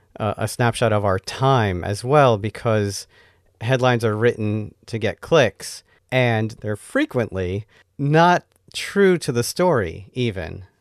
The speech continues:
you know, and, and so that's why, that's why it's so interesting to just see headline after headline and understand that it, it, it is about getting eyes on those pages,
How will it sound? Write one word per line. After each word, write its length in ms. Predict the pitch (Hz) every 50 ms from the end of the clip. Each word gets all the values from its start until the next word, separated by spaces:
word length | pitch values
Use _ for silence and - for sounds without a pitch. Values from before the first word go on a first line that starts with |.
| _ _ _ _ _
you 120 | - 123 117
know, 200 | 113 117 123 120
and, 180 | 117 120 123
and 160 | - 127 131
so 120 | - 135 123
that's 240 | 127 139 143 - -
why, 460 | 151 131 120 117 113 107 107 107 107 - _ _ _ _ _ _
that's 220 | - 139 143 - -
why 120 | 143 131
it's 120 | 123 - -
so 120 | 127 120
interesting 380 | 139 135 - 131 117 123 117 113
to 60 | 98 104
just 180 | 113 120 113 -
see 140 | 120 107
headline 400 | 95 - 135 143 131 127 120 113
after 240 | 117 110 - - 104
headline 720 | 92 101 139 165 170 143 120 107 101 92 85 87 87 95 95 _ _ _ _
and 280 | - 131 120 117 120 - _ _ _ -
understand 520 | 143 131 131 131 - - 151 160 151 135
that 160 | 123 110 110
it, 180 | 120 123 - _ -
it, 160 | 131 131 -
it 240 | - 135 147 151 143
is 200 | 147 151 135 120
about 680 | 127 113 104 - _ - 131 135 147 147 131 117 107 -
getting 300 | - 123 120 117 110 107
eyes 340 | 78 - 117 123 127 120 113
on 140 | 117 107 104
those 180 | 101 98 -
pages, 720 | - - 135 143 143 117 101 92 82 82 87 90 - -